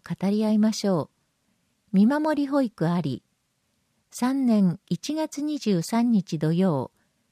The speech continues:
十時十五分から十一時三十分。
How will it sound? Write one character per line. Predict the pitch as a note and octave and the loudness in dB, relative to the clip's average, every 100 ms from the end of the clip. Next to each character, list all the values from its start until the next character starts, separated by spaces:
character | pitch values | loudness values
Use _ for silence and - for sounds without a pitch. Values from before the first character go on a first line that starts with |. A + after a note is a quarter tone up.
| _ - | _ -4
十 | G3+ E4+ | 0 0
時 | D#4 A3 | 0 -2
十 | F3 C#4+ | -2 -2
五 | C#4 B3 | -2 -4
分 | G#3 F#3+ | 0 0
か | E3+ | 0
ら | D#3 C#3 | -2 0
十 | G3 A#3+ | 0 0
一 | C4 - | -2 -4
時 | G#3+ F#3 | -4 -2
三 | F#3 F3+ | 0 0
十 | F3 F3+ _ | 0 -4 _
分。 | D3+ C#3 A#2+ | -2 -2 -2